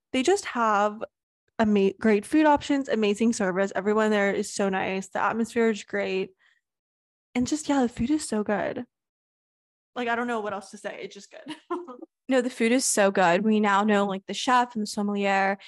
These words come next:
Speaker 2: and they're just so accommodating. They're so nice. And we always just have the best time whenever we're there. So we're still gonna keep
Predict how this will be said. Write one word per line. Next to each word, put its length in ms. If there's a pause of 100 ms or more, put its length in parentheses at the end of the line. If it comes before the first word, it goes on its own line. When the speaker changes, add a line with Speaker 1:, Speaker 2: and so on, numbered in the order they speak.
(360)
Speaker 2:
and 400
they're 140
just 180
so 140
accommodating. 600
They're 180
so 320
nice. 560
And 100
we 80
always 260
just 380
have 140
the 80
best 240
time 180
whenever 300
we're 120
there. 280 (180)
So 300 (580)
we're 220
still 420
gonna 160
keep 240